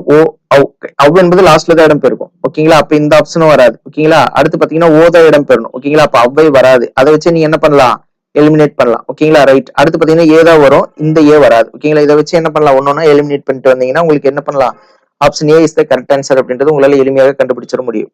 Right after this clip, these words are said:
ரைட். அடுத்து பாருங்க. ஏழாவது கேள்வி மற்றும் எட்டாவது கேள்வி.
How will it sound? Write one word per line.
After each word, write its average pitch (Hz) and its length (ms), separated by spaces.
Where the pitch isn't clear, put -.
ரைட். 123 320
அடுத்து 156 340
பாருங்க. 113 260
ஏழாவது 180 400
கேள்வி 175 240
மற்றும் 151 260
எட்டாவது 143 420
கேள்வி. 110 300